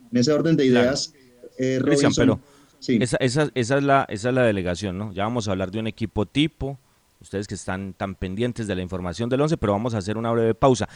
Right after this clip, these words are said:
Speaker 2: Y antes de la pausa, un, un breve corte también y un breve, mm, compendio de más oyentes, más oyentes que se comunican, eh, con nosotros al tres veintidós, cuatro cero uno, treinta y uno cero tres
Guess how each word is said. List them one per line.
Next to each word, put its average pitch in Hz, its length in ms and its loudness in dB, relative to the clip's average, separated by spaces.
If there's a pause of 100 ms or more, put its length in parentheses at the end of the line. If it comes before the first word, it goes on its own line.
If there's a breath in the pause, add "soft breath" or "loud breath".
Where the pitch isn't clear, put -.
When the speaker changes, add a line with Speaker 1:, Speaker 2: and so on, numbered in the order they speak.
(180 loud breath)
Speaker 2:
Y 123 120 -2
antes 147 280 0
de 151 100 2
la 147 180 2
pausa, 139 420 2 (540)
un, 123 340 -12
un 117 160 -6
breve 123 260 2
corte 117 360 -6
también 104 480 -6 (240)
y 95 100 -14
un 101 120 -10
breve, 117 340 -4 (640)
mm, 92 300 -10 (100)
compendio 131 680 -4
de 98 140 -6
más 120 300 -4
oyentes, 107 500 -6
más 113 240 -6
oyentes 135 500 -6 (380 soft breath)
que 101 100 -6
se 95 140 -8
comunican, 107 680 -6
eh, 92 360 -6
con 104 180 -6
nosotros 107 480 -4
al 92 140 -2
tres 120 180 -2
veintidós, 117 540 -2
cuatro 113 320 -4
cero 107 220 -4
uno, 110 200 -2
treinta 92 400 -6
y 92 40 -4
uno 107 120 -8
cero 101 200 -6
tres 139 280 -4